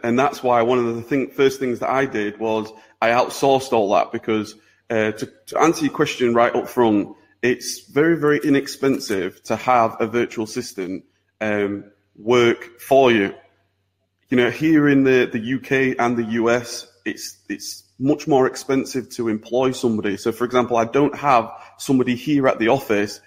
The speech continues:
come in every day, and I don't, I don't pay them per hour to sit here and, uh, manage our Seller Central account. I have a team in India that does that, because in India,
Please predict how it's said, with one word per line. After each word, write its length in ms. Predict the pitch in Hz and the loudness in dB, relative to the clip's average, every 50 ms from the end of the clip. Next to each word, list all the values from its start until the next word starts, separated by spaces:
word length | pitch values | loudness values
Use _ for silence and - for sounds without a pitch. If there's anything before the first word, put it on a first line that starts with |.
| _ _ _ _ - | _ _ _ _ -6
come 200 | - 143 135 135 | -2 0 2 4
in 160 | 139 139 131 | 4 6 4
every 300 | 123 120 117 - 123 117 | 4 2 0 -2 -4 -2
day, 420 | 107 131 123 120 113 110 110 98 | 0 2 4 4 4 4 2 0
and 140 | - 113 113 | -2 -2 -2
I 80 | 110 110 | -2 -2
don't, 160 | 113 123 - | -2 -4 -4
I 80 | - 113 | -4 -4
don't 320 | 110 - 139 139 139 - | -2 0 -2 -2 -2 -4
pay 200 | - - 127 123 | -6 -4 -4 -4
them 420 | 110 104 123 131 135 117 113 107 110 | -2 2 2 4 4 4 0 -2 0
per 260 | - 113 95 113 123 - | 0 2 4 2 2 2
hour 200 | - 123 113 107 | 2 2 2 0
to 140 | 104 - - | -2 -4 -8
sit 220 | - - - - - | -8 -6 -6 -6 -4
here 460 | 110 127 123 113 113 113 110 110 - _ _ _ - 117 | -2 -2 0 2 2 2 0 -2 -8 _ _ _ -4 -2
and, 420 | 113 110 107 110 110 107 104 - - _ _ _ _ _ - | 0 0 0 0 0 -2 -4 -6 -10 _ _ _ _ _ -4
uh, 180 | 110 110 107 104 | -2 0 0 0
manage 440 | 110 110 120 123 123 123 117 104 113 | 0 0 0 0 0 0 0 0 0
our 140 | 113 113 | -2 -2
Seller 220 | 110 - 127 117 110 | 0 0 0 0 2
Central 380 | - - 127 90 - - 78 | 2 0 0 0 -2 -6 -8
account. 340 | - - 101 80 73 76 - _ _ _ _ _ _ _ _ _ - | -6 -4 -4 -4 -6 -8 -12 _ _ _ _ _ _ _ _ _ -2
I 100 | 117 117 | -2 -2
have 460 | 110 113 127 120 117 113 110 107 - | 0 2 4 4 4 4 2 0 -4
a 80 | - 117 | -8 -8
team 320 | - - - 139 135 131 | -6 -4 -4 -2 0 0
in 140 | 127 123 123 - | 0 0 0 0
India 400 | 147 160 160 151 135 127 120 107 | 0 0 0 0 0 0 0 0
that 200 | 113 - - - | -2 -2 -4 -4
does 200 | 110 104 - - | -6 -6 -6 -6
that, 220 | 101 92 - - | -8 -8 -8 -8
because 220 | - 113 - 117 117 | -10 -10 -8 -6 -4
in 100 | 123 127 | -2 0
India, 560 | 143 165 165 151 123 117 104 101 107 120 127 | 0 0 0 0 0 0 0 2 0 -2 -4